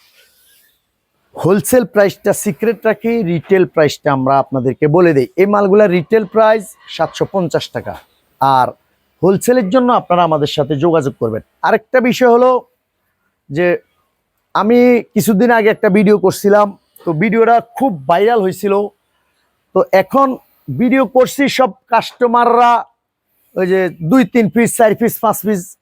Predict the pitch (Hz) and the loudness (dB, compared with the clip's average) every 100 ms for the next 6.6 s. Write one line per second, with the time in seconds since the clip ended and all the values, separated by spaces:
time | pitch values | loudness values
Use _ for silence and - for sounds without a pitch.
0 | - 190 220 202 202 185 - 190 180 175 | -4 0 2 0 0 -2 -2 -2 0 -2
1 | - - 202 165 127 151 127 120 120 135 | -4 0 2 2 0 -6 -6 -10 -10 -8
2 | 202 208 - _ _ _ _ - 151 214 | -6 -6 -12 _ _ _ _ -10 0 2
3 | 226 233 247 247 247 - 165 190 196 208 | 4 2 4 4 2 0 -4 -4 -2 0
4 | 202 202 214 254 214 247 240 233 226 196 | 2 2 2 -2 0 0 2 2 2 0
5 | 208 196 202 190 196 180 185 - 165 190 | -2 -2 -6 -2 0 -2 -6 -10 -10 -8
6 | 160 165 190 170 147 127 | -8 -2 0 0 -2 -4